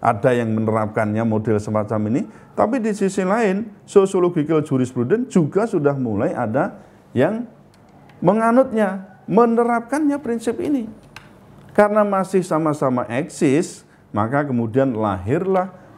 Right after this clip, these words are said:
dua, eh, teori yang lain, teori law and society yang lain, yaitu sociolo-, lig-, socio-legal studies dan sociology of law.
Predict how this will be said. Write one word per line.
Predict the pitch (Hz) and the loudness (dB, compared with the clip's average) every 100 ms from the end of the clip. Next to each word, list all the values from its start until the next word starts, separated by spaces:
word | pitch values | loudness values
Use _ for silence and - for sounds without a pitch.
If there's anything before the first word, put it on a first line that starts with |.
| - | -6
dua, | 120 110 135 156 110 80 - - - - - - - - - - | 0 4 6 6 2 -4 -14 -20 -20 -20 -20 -20 -20 -20 -20 -2
eh, | 120 117 117 110 | 2 2 2 0
teori | 104 131 127 131 | 0 0 2 2
yang | 120 117 | 2 2
lain, | 127 113 123 - | 4 4 0 -2
teori | 110 113 113 110 | -2 0 2 2
law | 110 117 | 2 0
and | 110 107 | 0 -4
society | 110 110 107 104 101 101 | -4 -2 -2 0 0 0
yang | 101 95 | 0 0
lain, | 92 170 185 | 0 0 0
yaitu | 110 101 160 220 220 - _ | -2 0 0 0 -4 -16 _
sociolo-, | - 131 113 - 185 208 196 202 - _ - - - | -4 -2 -2 0 0 2 0 -4 -20 _ -20 -12 0
lig-, | 175 175 - - - - | 0 0 -6 -16 -12 0
socio-legal | 202 208 208 202 180 175 147 - 160 123 90 87 | 4 4 4 0 2 0 -2 0 2 2 0 -8
studies | - 104 95 107 214 - - | -4 -2 0 0 -2 -4 0
dan | 135 202 220 - _ - - | 0 0 -6 -16 _ -20 -16
sociology | - 123 110 113 104 95 101 107 | -4 -2 -2 -2 0 0 -2 -4
of | 92 - | -6 -6
law. | 85 80 | -6 -8